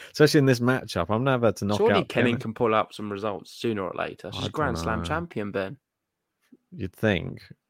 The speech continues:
Speaker 1: She doesn't, not playing wa-, like one at the moment. Although saying that, can we really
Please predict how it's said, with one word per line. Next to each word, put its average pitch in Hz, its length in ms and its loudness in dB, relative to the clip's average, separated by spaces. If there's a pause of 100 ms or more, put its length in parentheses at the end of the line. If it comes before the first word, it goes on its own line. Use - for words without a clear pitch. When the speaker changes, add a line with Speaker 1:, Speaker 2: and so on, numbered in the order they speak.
(120)
Speaker 1:
She - 160 0
doesn't, 95 380 4
not 104 180 0
playing 101 340 4
wa-, 87 220 0
like 98 280 2
one 95 180 2
at 76 60 -4
the 85 80 -4
moment. 92 340 2
Although 110 220 8
saying 170 400 6
that, 92 240 2 (180)
can 143 160 0
we 170 100 4
really 156 440 4